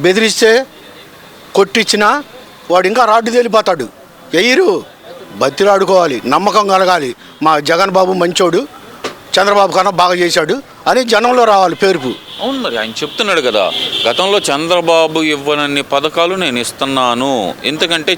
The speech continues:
Speaker 2: చేసేవాడు ఎవడైనా ఉంటాడా అని అడుగుతున్నాడు కదా.
Speaker 1: అది జనం, జనం చెప్పుకుంటున్నారుగా. అసలు ఆ ఎవరు ఏం మంచివాళ్ళు? చంద్రబాబు మంచితనం, ఈ జగన్ బాబు మంచితనం ఒకటిగానే ఉంటే జనం మళ్ళీ ఆయన్నే గెలిపిస్తారు. పదిహేడు సీట్లు వస్తాయండి,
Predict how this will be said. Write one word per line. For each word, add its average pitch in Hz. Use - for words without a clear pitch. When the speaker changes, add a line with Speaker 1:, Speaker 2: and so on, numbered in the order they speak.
Speaker 2:
చేసేవాడు 143
ఎవడైనా 107
ఉంటాడా 104
అని 117
అడుగుతున్నాడు 98
కదా. 117
Speaker 1:
అది 127
జనం, 196
జనం 233
చెప్పుకుంటున్నారుగా. 185
అసలు 180
ఆ -
ఎవరు 233
ఏం 220
మంచివాళ్ళు? 208
చంద్రబాబు 240
మంచితనం, 208
ఈ 156
జగన్ 214
బాబు 214
మంచితనం 196
ఒకటిగానే 202
ఉంటే 233
జనం 233
మళ్ళీ 233
ఆయన్నే 233
గెలిపిస్తారు. 180
పదిహేడు 170
సీట్లు 233
వస్తాయండి, 107